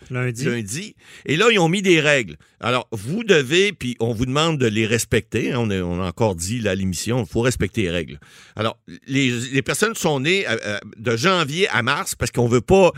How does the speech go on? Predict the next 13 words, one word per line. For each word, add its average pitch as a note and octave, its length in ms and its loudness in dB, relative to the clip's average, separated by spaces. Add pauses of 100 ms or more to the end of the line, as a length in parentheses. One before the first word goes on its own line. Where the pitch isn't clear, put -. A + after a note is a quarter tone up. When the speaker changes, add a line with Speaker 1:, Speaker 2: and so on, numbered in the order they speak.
(120)
Speaker 2:
que - 80 0
le A2 80 2
système - 380 2
soit B2+ 180 0
engorgé, G#2+ 500 0
là. F#3+ 80 -6 (340)
Vous A2+ 120 2
allez D#3 220 2
aller G3 300 2
sur C#3 260 0
le A#2+ 140 0
site - 340 2 (400)
de, A2+ 340 0